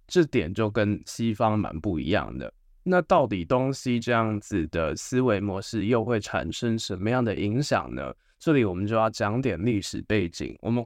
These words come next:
回归到中日甲午战争之前，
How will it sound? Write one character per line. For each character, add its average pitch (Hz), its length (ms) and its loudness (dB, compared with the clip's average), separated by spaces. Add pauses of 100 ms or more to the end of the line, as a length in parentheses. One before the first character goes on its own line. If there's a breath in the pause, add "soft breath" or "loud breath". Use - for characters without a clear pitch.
回 127 220 0
归 151 260 2
到 117 440 -2
中 151 380 -2
日 151 260 0
甲 98 280 0
午 110 220 0
战 98 260 0
争 98 220 -2
之 98 180 -4
前， - 260 -4